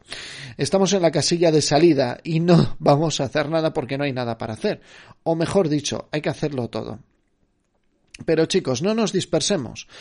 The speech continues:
Vamos con el problema de hoy. Vamos con estas personas que creo que sois muchos, que hacéis las listas y no las podéis cumplir. Las listas son, mm, a-, a-,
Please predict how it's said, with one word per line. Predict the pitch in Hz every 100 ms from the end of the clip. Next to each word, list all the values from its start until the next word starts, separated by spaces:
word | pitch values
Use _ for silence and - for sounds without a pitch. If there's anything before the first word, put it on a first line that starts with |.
| - - -
Vamos | 156 214 247 -
con | 196
el | 160 147
problema | 156 151 170 170 151
de | 131 131
hoy. | 120
Vamos | 127 240 302
con | - 226 185 -
estas | 214 - 277
personas | 226 196 233 165 147
que | -
creo | - 233
que | 226
sois | - 214 208
muchos, | 233 233 - 135 127 - - -
que | 156
hacéis | 139 247 254
las | 247 220
listas | 247 247 - 214 208 -
y | 185 185
no | 233
las | 262 -
podéis | - 170 190 202 -
cumplir. | - 156 147 139 220 190 - - - -
Las | 156 147
listas | 185 233 - 262 226
son, | 220 269 277 -
mm, | 156 151 165 175 170 160 156 143 143 151 -
a-, | 160
a-, | - 160 151